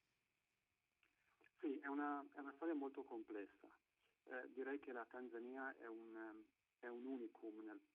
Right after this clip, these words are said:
nel panorama, nello scenario mondiale, globale della pandemia, eh, da covid diciannove. Eh, perché? Perché, eh, da quando, ehm, diciamo che il primo caso, il primo caso, eh, di,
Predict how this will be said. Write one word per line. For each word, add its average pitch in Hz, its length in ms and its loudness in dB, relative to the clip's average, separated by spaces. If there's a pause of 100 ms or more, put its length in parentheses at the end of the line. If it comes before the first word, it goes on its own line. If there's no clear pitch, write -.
(140)
nel 104 120 -8
panorama, 107 560 0
nello 98 220 -8
scenario 110 460 -6
mondiale, 107 640 -8 (640)
globale 104 440 -4
della 104 180 -6
pandemia, 104 680 -10 (280)
eh, 107 200 -6
da 107 120 -4
covid 104 320 -6
diciannove. 104 680 -8 (560)
Eh, 113 420 0
perché? 113 500 -2 (600)
Perché, 139 640 4
eh, 127 460 -2
da 131 120 -2
quando, 127 960 2
ehm, 123 280 -6 (560)
diciamo 190 320 -2
che - 60 -4
il 135 60 -2
primo 151 300 4
caso, 107 380 2
il 107 100 -6
primo 127 220 -4
caso, 117 720 -2
eh, 110 420 -10
di, 110 580 -12